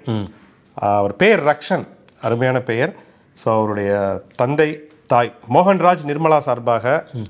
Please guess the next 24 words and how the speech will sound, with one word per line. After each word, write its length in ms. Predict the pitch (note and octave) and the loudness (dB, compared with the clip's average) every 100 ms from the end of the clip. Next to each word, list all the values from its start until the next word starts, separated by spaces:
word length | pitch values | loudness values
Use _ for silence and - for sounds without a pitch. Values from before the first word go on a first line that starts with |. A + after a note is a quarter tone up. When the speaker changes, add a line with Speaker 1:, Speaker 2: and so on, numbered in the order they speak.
| - | -6
Speaker 2:
அவருக்கு 460 | G#2+ A2 G#2+ G#2+ G#2 | -4 -2 -4 -4 0
ஒரு 120 | G2+ | 2
ஐந்தாவது 560 | A#2 F#3+ G#3 F#3 C#3+ | 2 2 2 0 -2
பிறந்த 260 | A#2 A2 A2 | -10 -10 -8
தினமா. 340 | G2 F#2 F#2 - - G2+ | -8 -8 -10 -12 -12 -12
Speaker 1:
ஓகே. 200 | - E2 | -10 -6
Speaker 2:
So, 140 | B2 | -2
இனிய 320 | B2+ G3+ G#3 | 0 2 2
பிறந்தநாள் 340 | F3+ F3 F3 D#3+ | 0 0 0 -2
நல்வாழ்த்துக்கள் 640 | C#3 C3 B2+ B2 - A2+ | -2 -2 -4 -6 -4 -4
ரக்ஷன் 500 | G#2 G#2+ - A#2+ G#2+ - _ _ _ _ - | -4 -4 -4 -4 -6 -14 _ _ _ _ -6
பையா, 340 | A2 A2+ C3 | -2 0 -2
உங்களுக்கு 360 | - A2 G#2+ G#2 | -4 -8 -8 -8
எங்களுடைய 320 | G#2 G#2 G#2 | -8 -6 -4
இனிய 400 | B2 B2+ A#2+ G#2 | -2 0 0 0
வாழ்த்துக்களை 400 | G2 G#2+ A2 G#2+ | 0 0 -2 -2
சொல்லிக்கிறோம். 420 | G#2 G2+ G#2+ C#3+ | -2 2 4 4
Speaker 1:
ம். 240 | - - G2+ F2+ - _ - | 2 -12 -18 -18 -20 _ -4
Speaker 2:
அதே 300 | A#2+ C#3 D3 | 0 0 2
போல, 520 | B2+ C#3+ C#3+ A2+ G2 F#2+ _ _ _ _ _ _ - - | 2 2 2 0 -4 -8 _ _ _ _ _ _ -12 -6
ஆம், 600 | G2 F#2+ F#2+ F#2+ F#2 F#2 - - G#2+ | -4 -2 -2 -4 -8 -10 -12 -10 -2
Speaker 1:
நாளை, 380 | A2+ D3+ D3+ - - | 2 4 2 -4 -10
Speaker 2:
ம், 160 | A#2+ A#2 | -4 0
நாளை. 360 | A2+ B2 G2+ | 2 2 0